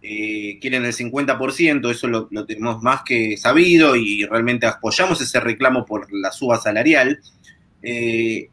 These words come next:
ustedes entregaron un petitorio que le van a dar respuesta el día viernes.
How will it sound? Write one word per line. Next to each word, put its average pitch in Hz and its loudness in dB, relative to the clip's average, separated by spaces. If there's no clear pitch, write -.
ustedes 214 0
entregaron 165 2
un 151 2
petitorio 190 0
que 151 2
le 135 2
van 147 4
a 147 4
dar 147 2
respuesta 160 0
el 196 2
día 143 4
viernes. 101 -2